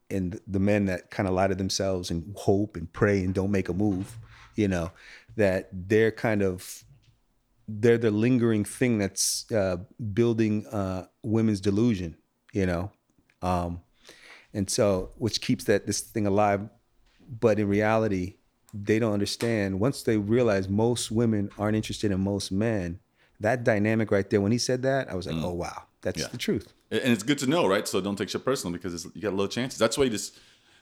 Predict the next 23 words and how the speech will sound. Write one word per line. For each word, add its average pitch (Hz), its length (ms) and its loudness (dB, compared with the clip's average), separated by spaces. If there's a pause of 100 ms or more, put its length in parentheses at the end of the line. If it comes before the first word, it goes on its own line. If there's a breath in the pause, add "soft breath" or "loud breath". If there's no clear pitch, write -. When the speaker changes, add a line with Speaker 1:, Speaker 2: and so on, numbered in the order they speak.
(140 soft breath)
Speaker 2:
that's 151 180 0
why, 170 100 4
like, 123 140 2
I'm 160 160 0
in 208 60 0
the 190 80 2
zone 165 220 2
of 127 60 -2
stirring 139 340 0
it 120 60 -2
all 120 240 0
up. 151 260 0
And 110 140 -2
then 107 180 -2
even, 123 380 -2
e-, - 180 -6 (140)
even 160 200 2
when 170 100 0
I'm, 147 100 0
like, 107 140 -2
a 113 40 -4
little 120 240 0
unsure 127 540 -2